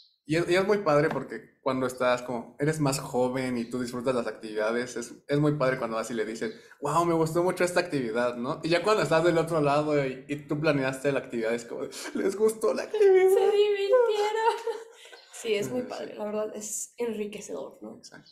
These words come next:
Speaker 1: te motiva.
Speaker 2: Exactamente. Y ustedes, chicos, eh, que nos están viendo, nos escuchan, ya están listos para el congreso, ya se, ya se registraron, ya están listos con sus maletas, con un pie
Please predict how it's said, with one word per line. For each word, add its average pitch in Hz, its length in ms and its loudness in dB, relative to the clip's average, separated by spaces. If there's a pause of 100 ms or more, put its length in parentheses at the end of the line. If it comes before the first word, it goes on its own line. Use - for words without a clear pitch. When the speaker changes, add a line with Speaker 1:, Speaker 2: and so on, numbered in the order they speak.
(120)
Speaker 1:
te 123 100 -2
motiva. 120 340 -8 (360)
Speaker 2:
Exactamente. 214 760 -8 (580)
Y 208 100 -16
ustedes, 262 340 -2
chicos, 269 400 -4 (200)
eh, 214 300 -6
que 226 80 -2
nos 214 140 -4
están 208 260 -6
viendo, 285 380 2
nos 262 180 -6
escuchan, 220 540 -6
ya 214 80 0
están 220 180 -4
listos 214 300 -8
para 202 160 -2
el 202 100 -4
congreso, 208 500 -2
ya 226 220 -4
se, 226 460 -4
ya 277 120 0
se 320 140 -4
registraron, 262 1040 -2 (320)
ya 277 220 0
están 269 360 0
listos 277 460 0
con 269 160 2
sus 220 160 -6
maletas, 233 640 -2
con 214 240 -6
un 220 260 -8 (100)
pie 233 760 -2